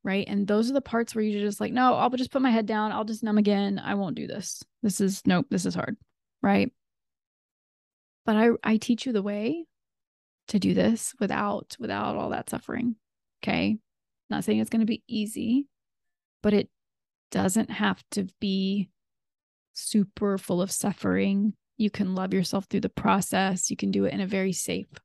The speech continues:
way. And the more you slow down, the faster it goes. And I'm there to help you with that part specifically, okay? But it's just hard 'cause your brain doesn't like it. Your brain's just like, "Mm, no, can we, can we please not do this, please?"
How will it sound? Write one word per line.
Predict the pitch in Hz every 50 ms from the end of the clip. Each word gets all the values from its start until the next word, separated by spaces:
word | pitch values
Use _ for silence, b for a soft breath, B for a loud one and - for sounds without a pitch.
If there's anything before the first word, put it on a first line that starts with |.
| _ _
way. | - - - - - - 208 _ _ _ _ _ _ _ _ _ _ _ _ _ _ _ _ _ _ _ -
And | 214 196 196 190 190 190 190
the | 180 - - 202
more | 190 185 180
you | 185 190
slow | 202 - - 196
down, | 190 190 185 185 180
the | 180 - - _ -
faster | 180 165 - - 180 -
it | -
goes. | - - - - - - - - - _ _ _ _ _ _ _ _ _ _ _ -
And | 202 190
I'm | 156 165 - 180 185
there | 180 180 180
to | -
help | 190 - - - -
you | - - - -
with | - 196 -
that | - - - -
part | - - - - - _ _ _ _ _ _ _
specifically, | - - - 175 170 - - - - - - - 226 - _ _ _ _ _ _ _
okay? | - 190 185 190 196 196 - _ _ _ b b b b b b b b b b _ _ _ _ _ _ _ _ _ _ _ _ _ _ _
But | - 294
it's | 285 -
just | 359 330 -
hard | - 370 359
'cause | - 330 -
your | 269
brain | 233 202 196 196
doesn't | 190 190 190 - -
like | - - - -
it. | - - - _ _ _ _ _ _ _ _ _ _ _ _
Your | 247 233
brain's | 233 269 277 262
just | 285 269 -
like, | 285 262 254
"Mm, | - 285 294 294 254
no, | 247 220 214 214
can | 262 - - 254
we, | 285 330 - - -
can | - 285
we | 285
please | 277 - 220 208
not | 196 180
do | 202 190
this, | 175 180 180 -
please?" | - - 196 190 202 -